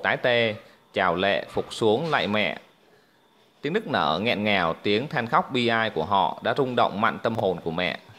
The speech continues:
khiến mẹ cũng phải sụt sùi. Một lúc sau, mẹ khuyên mọi người im lặng cầu nguyện cùng với mẹ. Lúc bầu không khí êm đềm đã trở lại trong phòng, Chúa Giêsu từ trời xuống trên một ngai rất lộng lẫy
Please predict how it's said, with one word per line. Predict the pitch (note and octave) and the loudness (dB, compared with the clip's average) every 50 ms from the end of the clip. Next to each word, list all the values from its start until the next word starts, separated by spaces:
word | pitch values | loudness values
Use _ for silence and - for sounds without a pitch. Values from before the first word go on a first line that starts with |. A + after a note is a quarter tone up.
| - - - | -20 -20 -12
khiến | - A#2 B2 D3 D3+ | -8 -8 -6 -4 -2
mẹ | C#3+ A#2+ - - - | -2 -2 -2 -2 -4
cũng | - D#3+ | -8 -6
phải | G3+ - F#2 D2 | -2 -2 0 0
sụt | - G2 F2+ | 0 -2 -4
sùi. | - - G#2 F#2 F2 D#2+ D#2 - - - - - - - _ _ _ _ _ _ _ _ _ _ _ - | -2 -2 0 0 0 -2 -6 -10 -16 -20 -20 -20 -20 -20 _ _ _ _ _ _ _ _ _ _ _ -8
Một | G2 G#2 | -4 -2
lúc | D#3 A#3 A3+ | -2 -2 -2
sau, | - - D#3 C#3+ C#3+ C#3 | -2 0 2 2 2 2
mẹ | C#3 C3+ G#2 - | 2 0 -2 0
khuyên | - - D3 C#3 C3+ | 0 2 2 2 2
mọi | B2 D#2 F#2 | 0 0 0
người | G2 G2 F#2+ F2 | 0 0 0 0
im | - - B2+ B2+ | 0 0 -2 -2
lặng | B2 B2+ A2 - - - | -2 -2 -2 -4 -4 -2
cầu | - F#2+ F2+ | 0 0 2
nguyện | F2 G2+ G2+ F#2+ - - - | 2 2 0 0 -2 -2 -2
cùng | - F#2 E2+ D#2+ | -2 -2 -2 0
với | E2+ G2+ C3 | 0 0 0
mẹ. | C#3 A#2 D#2+ - - - - - - - - - _ _ _ _ _ _ _ _ _ _ _ _ _ _ _ _ _ - | 0 -2 -4 -4 -8 -12 -16 -18 -18 -18 -20 -20 _ _ _ _ _ _ _ _ _ _ _ _ _ _ _ _ _ -2
Lúc | E3+ - - | -2 2 4
bầu | C3+ C3 | 4 4
không | F3 E3+ D3 D3+ | 4 4 2 2
khí | - E3 G3 G3 | 2 2 4 4
êm | E3+ D#3 D3+ C3 | 4 4 4 4
đềm | A#2+ G#2+ G2+ F#2+ | 4 4 4 4
đã | G2 - | 2 0
trở | - - F2+ E2 | 2 2 2 2
lại | F2+ G#2 G#2+ D#2 | 2 2 0 0
trong | - D3+ D3 C#3 | 0 -2 -2 0
phòng, | D3+ B2 G#2 F2 D#2+ D2+ C#2 - - - - - - - | 0 0 0 0 0 -4 -8 -10 -10 -8 -6 -6 -6 -4
Chúa | A#2+ C#3+ | -4 0
Giêsu | E3+ D#3+ C#3+ - - C#3 C#3 C#3 - | 2 2 2 4 4 4 4 4 4
từ | B2 G#2 G2 | 4 4 4
trời | - G#2+ F#2+ F2 | 4 4 2 2
xuống | E2+ - A2 G#2+ A2 D#3+ - | 4 4 4 4 4 2 2
trên | - D3+ C#3+ | 0 0 2
một | A2+ G2+ - | 0 0 0
ngai | A2 B2+ C#3 C#3 C#3+ C#3 | 0 2 2 4 4 2
rất | G#3+ A3 A3 D3+ | 0 0 0 0
lộng | C3+ - G2+ A2 | 0 0 2 2
lẫy | A2 F#2 G#2+ | 2 2 2